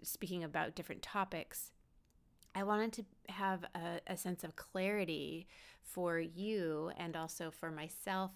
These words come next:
just in, in speaking it, as you know how that works sometimes, uh, about what empowerment truly is in the context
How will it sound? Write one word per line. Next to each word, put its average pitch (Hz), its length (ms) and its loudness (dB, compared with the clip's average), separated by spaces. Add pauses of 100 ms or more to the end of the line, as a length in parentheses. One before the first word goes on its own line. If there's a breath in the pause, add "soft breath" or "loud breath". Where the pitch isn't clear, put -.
just - 240 -2
in, 170 180 0
in 165 200 -4
speaking 202 580 0
it, 151 140 0
as 165 220 -2
you 170 60 -2
know 170 80 0
how 165 160 -4
that 160 200 0
works 175 280 -6
sometimes, 156 560 -4 (600 loud breath)
uh, 175 300 -2
about 202 340 2
what 208 340 0 (120)
empowerment 170 840 -2 (220)
truly 170 420 -2
is - 500 -6 (100)
in 170 280 -2 (220)
the 160 240 -4
context 190 720 -6